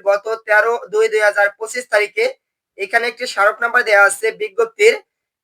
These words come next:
পরিপ্রেক্ষিতে নয় আট দুই হাজার পঁচিশ তারিখে অনুষ্ঠিত লিখিত পরীক্ষার ভিত্তিতে মৌখিক পরীক্ষার জন্য নির্বাচিত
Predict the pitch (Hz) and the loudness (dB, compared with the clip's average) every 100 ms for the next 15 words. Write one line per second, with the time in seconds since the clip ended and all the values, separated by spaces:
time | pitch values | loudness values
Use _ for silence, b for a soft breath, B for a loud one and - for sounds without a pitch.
0 | _ 220 226 226 240 233 247 247 240 247 | _ -2 -2 0 -2 -2 -14 -2 0 0
1 | 233 214 226 233 233 226 214 214 214 208 | 0 2 2 4 4 2 -4 -2 -2 -2
2 | 226 226 233 233 226 240 226 214 214 233 | -8 -14 -10 -8 -6 -4 -4 -4 -8 -6
3 | 226 220 254 - _ _ _ _ 196 220 | -2 -2 -2 -8 _ _ _ _ -4 -2
4 | 240 254 233 240 240 247 233 226 - 247 | 0 -2 -2 -2 0 -2 -2 -4 -8 -6
5 | 247 233 220 220 247 - 226 220 202 185 | -4 -2 -4 -6 -8 -2 -2 0 -2 -2
6 | 196 208 220 226 226 226 240 | -6 -6 -4 -4 -2 -2 -4